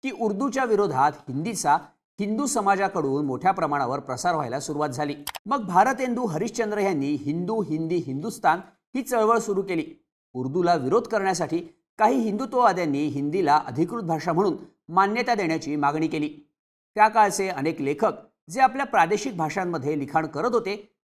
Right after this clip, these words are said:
त्यांनी हिंदीच्या प्रसारासाठी हिंदी भाषेतून साहित्य लिहायला सुरुवात केली. अनेक प्रांतांच्या संस्थानिकांनी प्रादेशिक भाषा लिहिण्यासाठी हिंदीच्या देवनागिरी लिपीचा वापर सुरू केला. त्यामुळं जर आपलं अस्तित्व टिकवायचं असेल,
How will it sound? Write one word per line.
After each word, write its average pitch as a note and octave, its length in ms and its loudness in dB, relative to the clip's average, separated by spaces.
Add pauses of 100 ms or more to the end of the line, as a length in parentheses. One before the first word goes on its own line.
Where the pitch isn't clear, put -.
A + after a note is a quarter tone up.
(140)
त्यांनी B3+ 160 -2
हिंदीच्या A3+ 500 -2
प्रसारासाठी G3+ 760 0
हिंदी D3+ 360 -4
भाषेतून D#3+ 500 -2
साहित्य E3 440 -2
लिहायला C3+ 300 -2
सुरुवात D3+ 400 -2
केली. D3+ 200 -2 (540)
अनेक B3 260 0
प्रांतांच्या F3 640 2
संस्थानिकांनी F#3 760 -2 (440)
प्रादेशिक G#3+ 440 4
भाषा F3+ 340 4
लिहिण्यासाठी F3 640 0 (440)
हिंदीच्या A3 560 2
देवनागिरी F3 580 2
लिपीचा C#3+ 380 -2
वापर C#3 280 -2
सुरू D3+ 260 -4
केला. D3+ 240 -2 (540)
त्यामुळं F3+ 320 2 (440)
जर A3 180 0
आपलं C4 400 2
अस्तित्व A#3 440 -2
टिकवायचं F#3 540 0
असेल, E3 360 -2